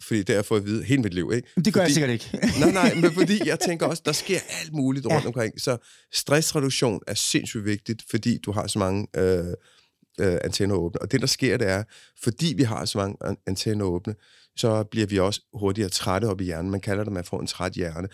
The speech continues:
Speaker 2: Ja.
Speaker 1: Lige pludselig så kan man få den der, "Fuck, jeg er for udmattet, jeg er for træt." Det er, fordi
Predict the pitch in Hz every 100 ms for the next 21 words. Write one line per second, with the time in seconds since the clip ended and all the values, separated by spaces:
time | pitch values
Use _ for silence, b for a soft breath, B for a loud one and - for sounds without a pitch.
0 | B 98 160 170 143 127 147 131 117 123
1 | 98 98 110 76 - _ _ _ - -
2 | 92 - 85 - - 104 101 92 92 -
3 | 98 - 104 - 123 - 95